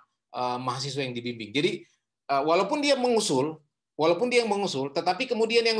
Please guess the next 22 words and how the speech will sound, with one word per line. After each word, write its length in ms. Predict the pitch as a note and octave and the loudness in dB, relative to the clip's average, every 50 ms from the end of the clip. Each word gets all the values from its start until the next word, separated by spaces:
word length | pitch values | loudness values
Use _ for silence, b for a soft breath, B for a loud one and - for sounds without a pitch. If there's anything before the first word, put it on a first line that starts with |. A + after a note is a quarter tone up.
| G#3 | 0
menulis 240 | G3+ G#3 G#3 G3 - | -2 -2 -4 -4 -6
pertama 480 | - F#3+ - - G#3 A#3+ B3+ C4 C4 B3 | -6 -6 -4 -2 -2 0 0 0 0 0
nantinya, 400 | A3 G3 F#3+ - A3+ E3 D#3+ D#3 | 0 -2 -4 -6 -4 -4 -4 -2
kayaknya 320 | E3+ G#3+ B3 C4 C#4 C4 | 0 -2 0 0 0 2
yang, 160 | B3+ B3+ B3 A3+ G#3+ G#3+ | 0 0 0 -2 -8 -2
yang 140 | G#3+ G#3+ G#3+ G#3+ | -2 0 0 2
melakukan 320 | A3 A3 G#3+ A3 A3 G3+ | 0 0 0 -2 -4 -4
penelitian 320 | G#3+ G#3 G#3 G#3 B3 C4 | -4 -4 -2 -2 -2 -2
pembimbingannya. 580 | C4 B3 A3+ G#3+ G3 F#3+ F#3 F#3+ F#3+ F3 C#3 B2 - - b b b b b b | -2 -2 -4 -2 -2 0 -2 0 -2 -2 -4 -6 -8 -10 b b b b b b
Jadi 320 | _ B2 D#3 G3 B3+ C#4 | _ 0 2 2 2 2
yang 80 | C4 - | 0 0
sebagai, 720 | - G#3 E3+ D#3+ E3 E3 - C#3+ D#3+ D#3+ D#3 D#3 D3+ - _ _ _ | -2 -2 2 2 2 2 2 2 2 4 4 2 -2 -6 _ _ _
sebagai 480 | - - E3 D3+ E3 E3 D#3+ F3 E3+ D#3+ | -6 -4 0 2 2 2 2 -2 0 0
peneliti 400 | F3 E3 D#3+ D#3+ E3+ E3+ E3+ E3 | 0 2 2 0 0 0 -2 -2
utama, 480 | E3 E3 - A#3+ B3 G3+ D#3 D#3 E3+ - - _ _ _ _ _ _ _ _ _ _ | -2 0 0 -2 0 0 0 -2 -2 -4 -10 _ _ _ _ _ _ _ _ _ _
ya, 400 | - C#3 E3+ G#3 G#3 G3 - _ _ _ _ _ | -2 0 0 0 0 -4 -8 _ _ _ _ _
itu 160 | F#3 F#3 C4 - | -2 0 0 -2
sebagai, 640 | - F#3 D3+ D#3 D3+ D3 D3+ - - A#3 G3 - | -2 0 0 0 2 4 4 4 4 2 0 -2
eh, 500 | D3+ E3 D#3+ D#3+ D#3+ D#3+ D#3+ D#3+ D#3+ D#3+ D3+ - | -2 -2 0 0 0 0 0 -2 -2 -2 -2 -4
apa 240 | D#3 - E3 E3 | -4 -2 -2 0
ya, 240 | D#3+ D#3 E3 F#3 F3+ - _ _ _ _ | 0 0 0 -2 -4 -6 _ _ _ _
penulis, 640 | _ F3+ E3+ E3+ E3+ F#3 F3+ F3+ - - - _ | _ 0 0 2 0 -2 -4 -6 -10 -14 -14 _